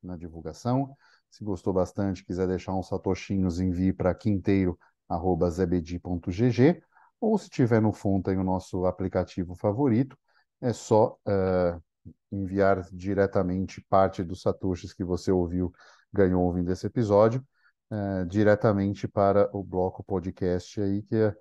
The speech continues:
a gente agradece e fará bom uso guardando ele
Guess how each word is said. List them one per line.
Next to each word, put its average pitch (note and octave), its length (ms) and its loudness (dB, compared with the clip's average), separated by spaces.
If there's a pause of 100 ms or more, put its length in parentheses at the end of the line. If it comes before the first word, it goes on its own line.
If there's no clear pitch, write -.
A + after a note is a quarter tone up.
(300)
a A2+ 60 -2
gente G2+ 260 -6
agradece G2 600 -2
e - 20 -16
fará G2 480 -2 (440)
bom G#2+ 400 2
uso G#2 340 2
guardando G2+ 760 2
ele G2 280 0